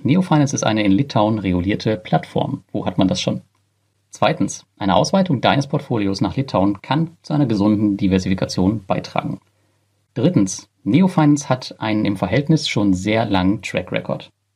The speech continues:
Viertens, du hast dein iban-Konto unter deiner vollen Kontrolle, abseits des Firmenvermögens der Plattform. Fünftens, in der aktuellen Krise sieht Neo Finance deutlich stabiler aus als viele andere Plattformen.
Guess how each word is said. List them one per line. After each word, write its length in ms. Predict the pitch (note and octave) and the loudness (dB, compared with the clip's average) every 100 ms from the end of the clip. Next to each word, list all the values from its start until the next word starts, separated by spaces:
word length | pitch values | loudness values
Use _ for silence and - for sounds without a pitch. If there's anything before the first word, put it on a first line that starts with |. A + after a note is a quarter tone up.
| _ _ _ | _ _ _
Viertens, 560 | _ E3+ E3+ - - - _ _ _ _ _ | _ -4 -2 -4 -8 -16 _ _ _ _ _
du 100 | A#2+ | -2
hast 160 | D#3 | 2
dein 140 | E3 C3+ | 2 4
iban-Konto 600 | C#3 C3 G#2 G2 G2+ B2+ | 2 0 -2 -2 2 2
unter 300 | C#3+ - G2+ | 0 -2 -2
deiner 340 | F2+ F#2+ A2+ | 0 0 0
vollen 340 | A2+ - C#3+ D3+ | -4 -2 -2 0
Kontrolle, 460 | - - G2+ G2 G2 _ _ | -2 -2 -2 -2 -6 _ _
abseits 580 | A2 - G#2+ G2+ - - _ _ _ | -12 -2 -2 0 -6 -12 _ _ _
des 120 | - | -2
Firmenvermögens 680 | C#3+ C#3 - F2+ F2+ G#2+ - | 0 2 0 -2 0 -4 -6
der 100 | - | -4
Plattform. 500 | F#2+ F#2+ - - - _ _ _ _ _ | -4 -4 -6 -8 -12 _ _ _ _ _
Fünftens, 640 | _ F#3 F#3+ - F#2 - - _ _ _ _ | _ 2 2 2 -2 -2 -14 _ _ _ _
in 100 | G#2+ | 0
der 120 | G#2 | 2
aktuellen 280 | C#3+ G3 D3+ | 4 4 4
Krise 460 | - D3 B2 A2+ G#2+ | 6 4 4 0 -2
sieht 180 | G#2+ | -4
Neo 220 | G#2+ G#2 G2+ | 0 0 0
Finance 320 | G2+ G2+ F#2+ | 0 0 -2
deutlich 320 | - G#2 G2 F#2+ | -6 -4 -4 -2
stabiler 360 | G2+ G2 G2+ | 0 0 2
aus 300 | G2 G2+ - - | 2 0 -4 -12
als 220 | - - | -10 -10
viele 460 | - F#3 D3+ D#3 | 0 4 4 2
andere 300 | - F#2 F2+ | 0 2 2
Plattformen. 500 | F#2 - - - B1 | -2 -4 -2 -4 -4